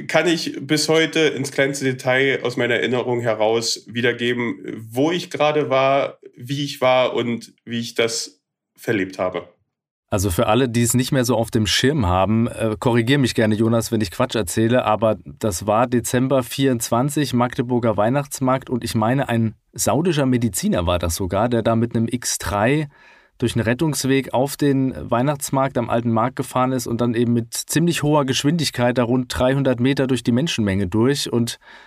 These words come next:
Speaker 2: ich glaube, sechs Personen getötet und über dreihundert verletzt.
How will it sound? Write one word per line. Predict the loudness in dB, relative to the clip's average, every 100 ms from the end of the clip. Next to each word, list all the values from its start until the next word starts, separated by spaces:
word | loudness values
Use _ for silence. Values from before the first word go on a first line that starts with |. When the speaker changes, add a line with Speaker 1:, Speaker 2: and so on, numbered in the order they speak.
| _
Speaker 2:
ich | -10
glaube, | -4 -2
sechs | 0 0 -2 -6 -8 -6
Personen | -2 0 0 0
getötet | -2 0 0 0 -2
und | -2 -2
über | -2 0 -2
dreihundert | -2 0 0 0 0 -2 0
verletzt. | 0 0 -4 -8